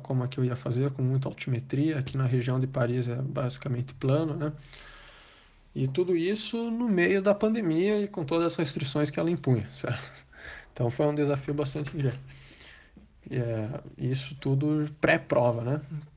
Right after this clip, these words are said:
Ah, eu havia me inscrito em outubro de dois mil e vinte, e em janeiro de dois mil e vinte e um, janeiro desse ano, portanto, eu comecei os treinos específicos, então cinco, seis meses antes da prova.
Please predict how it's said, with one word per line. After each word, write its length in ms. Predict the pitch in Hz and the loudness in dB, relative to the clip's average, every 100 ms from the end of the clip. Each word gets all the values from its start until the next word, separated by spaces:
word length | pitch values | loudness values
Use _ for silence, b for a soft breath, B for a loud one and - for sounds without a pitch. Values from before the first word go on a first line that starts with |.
| - - - - b b b b b _ _ | -18 -18 -20 -20 b b b b b _ _
Ah, 460 | - 135 123 131 139 - - - - | -4 -2 0 -2 -6 -10 -18 -16 2
eu 180 | 147 | 4
havia 200 | 151 143 | 6 6
me 100 | 156 | 4
inscrito 600 | 170 - - 151 226 220 | 2 0 0 2 2 0
em 340 | 156 139 139 139 | 2 2 2 2
outubro 760 | 143 135 - 175 226 156 131 B B B B B B - b b b _ - | 2 0 2 4 4 4 2 B B B B B B -20 b b b _ -4
de 300 | 139 135 131 | 2 4 4
dois 160 | 131 | 2
mil 120 | 131 135 | 2 2
e 40 | |
vinte, 460 | 127 143 214 220 147 | 2 2 0 0 0
e 40 | |
em 160 | 139 143 | 2 4
janeiro 380 | 139 139 165 | 4 6 4
de 80 | 202 | 4
dois 140 | 190 160 | 2 2
mil 120 | 170 | 2
e 40 | |
vinte 280 | 156 147 135 | 2 0 0
e 80 | 127 | 0
um, 320 | 131 190 254 | 2 2 0
janeiro 340 | 135 123 147 | 0 2 2
desse 280 | 143 127 - | 2 0 -2
ano, 180 | 127 160 | -2 -2
portanto, 460 | - 135 131 147 180 | -2 -4 0 0 0
eu 80 | 143 | 0
comecei 600 | 156 160 - 151 151 165 | 0 -2 -2 -2 0 0
os 100 | 160 | 0
treinos 280 | 170 156 | -2 -2
específicos, 640 | 151 190 170 147 135 - 135 | -2 -4 -2 0 -2 -4 -8
então 420 | 127 131 135 139 | -4 0 0 0
cinco, 800 | 135 - - - - 135 151 139 131 | -2 -8 -14 -8 -2 2 2 0 -4
seis 300 | - 131 123 | 0 2 2
meses 280 | 131 131 | 2 2
antes 200 | 131 131 | 2 0
da 100 | 143 | -2
prova. 280 | 143 139 180 | -4 -4 -6